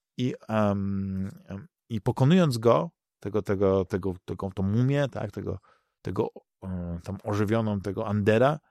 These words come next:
e, odzyskujemy ten sprzęt. No, a sprzęt może mieć właśnie jakiś shotgun, e, lepszy karabin maszynowy, e, mamy granaty, mamy granaty zwykłe, mamy granaty zapalające.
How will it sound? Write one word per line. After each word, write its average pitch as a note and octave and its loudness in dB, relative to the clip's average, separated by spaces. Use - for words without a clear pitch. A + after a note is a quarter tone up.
e, A2+ 0
odzyskujemy A#2+ 4
ten F2+ -4
sprzęt. C3 -4
No, D#4+ -4
a - -2
sprzęt C#3+ 0
może A#2+ -2
mieć G#2+ -2
właśnie F2+ -6
jakiś - -10
shotgun, A#2 2
e, G2 2
lepszy A2+ 2
karabin A#2+ 2
maszynowy, A2 -2
e, G2 -2
mamy G#2 -2
granaty, G#2+ 0
mamy G2+ -2
granaty G2+ -2
zwykłe, A#2+ 2
mamy G2+ 0
granaty G2+ -2
zapalające. A#2 0